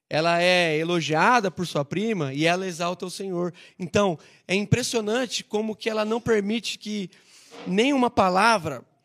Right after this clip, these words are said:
entre no seu coração e encontre algum espaço pra ela talvez se perguntar, "Por que eu? O que que eu fiz de bom? Será que foram minhas orações?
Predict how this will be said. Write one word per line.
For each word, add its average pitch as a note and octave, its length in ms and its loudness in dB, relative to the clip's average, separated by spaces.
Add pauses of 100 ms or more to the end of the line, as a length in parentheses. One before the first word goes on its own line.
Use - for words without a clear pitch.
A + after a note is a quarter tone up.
(400)
entre F#3 680 -2 (240)
no E3+ 140 -12
seu G3 160 -4
coração F3+ 840 -2 (460)
e G3 100 -2
encontre A3+ 720 0
algum F#3 320 2
espaço G#3 680 0 (140)
pra G3 120 0
ela G3+ 220 2
talvez G3+ 460 -4
se - 80 -12
perguntar, F3+ 560 -6 (260)
"Por F4 140 -8
que - 120 -6
eu? C3 260 -2
O - 80 -18 (2000)
que - 80 -8
que - 120 -10
eu C4+ 60 -6
fiz F#3+ 240 -4
de D3+ 100 -4
bom? C3+ 420 -2 (1080)
Será F4 220 2
que - 120 -8
foram G#3 240 4
minhas F3 240 2
orações? D#3 760 -2